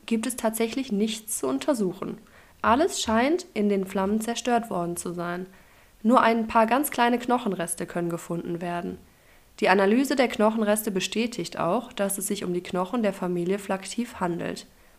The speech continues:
Sagt David doch die Wahrheit und es ist so gewesen, wie er behauptet? Doch die Ermittler sind sich sicher, dass David unmöglich in so kurzer Zeit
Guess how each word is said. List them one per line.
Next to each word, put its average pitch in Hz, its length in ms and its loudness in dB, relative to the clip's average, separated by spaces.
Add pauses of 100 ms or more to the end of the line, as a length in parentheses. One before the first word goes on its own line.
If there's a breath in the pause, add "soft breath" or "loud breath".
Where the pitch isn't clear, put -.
(520 loud breath)
Sagt 185 300 4
David 185 320 4
doch 160 140 -2
die 196 160 -2
Wahrheit 240 440 2
und 190 140 -2
es 185 100 -4
ist - 240 -2
so 208 160 4
gewesen, 185 440 2
wie 180 80 2
er 170 100 0
behauptet? 170 680 -2 (520 loud breath)
Doch 226 140 2
die 226 160 0
Ermittler 240 380 4
sind 254 180 2
sich 240 200 -2
sicher, 196 360 0
dass 170 200 -2
David 196 520 2
unmöglich 294 560 2
in 220 100 2
so 254 160 2
kurzer 240 380 -2
Zeit 202 380 -2